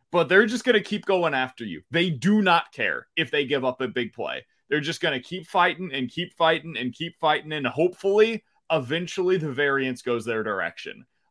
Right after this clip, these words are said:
Against Patrick Mahomes, I hope that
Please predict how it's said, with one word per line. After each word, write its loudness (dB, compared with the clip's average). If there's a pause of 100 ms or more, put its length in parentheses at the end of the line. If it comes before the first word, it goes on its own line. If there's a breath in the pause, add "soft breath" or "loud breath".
Against -2
Patrick -2
Mahomes, -2 (380)
I 2
hope 0
that 2